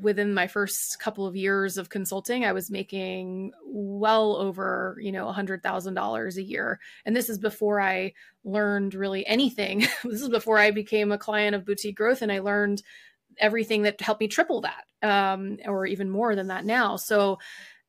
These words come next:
you know, you don't have to be a certain age. You don't have to have a certain number of professional, you know, experiences.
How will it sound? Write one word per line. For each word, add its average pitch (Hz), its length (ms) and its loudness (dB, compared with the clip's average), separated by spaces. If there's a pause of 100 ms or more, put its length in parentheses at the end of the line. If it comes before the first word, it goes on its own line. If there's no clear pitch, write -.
(160)
you 214 140 2
know, 190 240 2
you 185 220 -4
don't 233 260 4
have 247 360 2
to - 120 -8
be 208 340 0
a 202 80 -2
certain 196 360 -4
age. 202 460 -4
You 202 100 -4
don't 208 200 0
have - 180 -6
to 202 80 -4
have 202 180 -2
a 196 40 -4
certain 202 260 -4
number 190 180 -4
of 185 80 -10
professional, 190 920 -6
you 202 140 -4
know, 180 80 -6
experiences. 208 800 -2